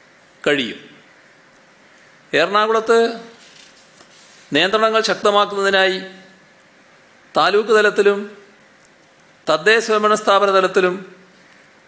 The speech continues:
കൊറോണ ഫ്ലൈയിംഗ് സ്ക്വാഡുകൾ രൂപീകരിക്കും. കൊച്ചി കോർപ്പറേഷൻ പരിധിയിൽ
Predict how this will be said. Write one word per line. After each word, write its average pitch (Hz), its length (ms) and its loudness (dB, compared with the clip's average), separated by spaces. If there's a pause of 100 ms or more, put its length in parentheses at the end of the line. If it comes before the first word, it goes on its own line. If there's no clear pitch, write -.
(340)
കൊറോണ 202 420 2
ഫ്ലൈയിംഗ് 220 380 -2
സ്ക്വാഡുകൾ 196 500 2
രൂപീകരിക്കും. 135 600 -2 (1900)
കൊച്ചി 196 340 0
കോർപ്പറേഷൻ 214 580 2
പരിധിയിൽ 190 640 0